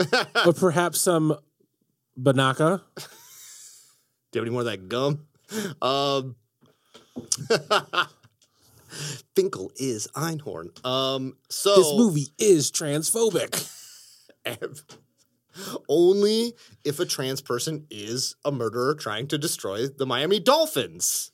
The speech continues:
Speaker 1: okay? So, Batman Forever is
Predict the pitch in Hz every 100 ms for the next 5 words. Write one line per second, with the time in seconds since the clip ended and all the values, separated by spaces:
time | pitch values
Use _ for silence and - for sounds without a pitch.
0 | - 123 135 139 202 269 _ _ _ -
1 | - 170 160 123 123 - _ _ _ _
2 | - - - _ _ - 269 302 240 196
3 | 170 170 156 _ _ _ _ _ - 143
4 | 143 139 127 - - -